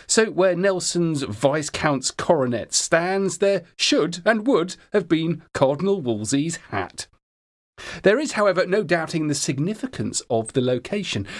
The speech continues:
The sarcophagus undoubtedly has the position of honour in Saint Paul's. It's in the crypt, and it stands on a mosaic floor in the middle of the central space, surrounded by eight Tuscan pillars, and it is directly beneath the middle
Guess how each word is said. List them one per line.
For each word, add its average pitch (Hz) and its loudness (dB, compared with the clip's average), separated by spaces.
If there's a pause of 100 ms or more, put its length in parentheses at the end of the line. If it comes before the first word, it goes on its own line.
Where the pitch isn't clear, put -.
The 165 4
sarcophagus 170 2
undoubtedly 180 0
has 214 0
the 180 0
position 151 0
of 143 -2
honour 156 0 (320)
in 151 2
Saint 143 -2
Paul's. 151 0
It's 139 -8
in 247 2
the 285 0
crypt, - -2 (300)
and 160 2
it - -2
stands 185 0
on 147 0
a 147 2
mosaic 143 0
floor 143 0
in 135 2
the 131 0
middle 156 -2
of 127 -2
the - -2
central 143 -2
space, - -2
surrounded 139 -2
by 135 0
eight 139 -2 (100)
Tuscan 127 0
pillars, 120 -2 (180)
and 131 0
it 117 -8
is 117 -2
directly 131 0 (180)
beneath 165 -2 (200)
the 110 0
middle 117 -2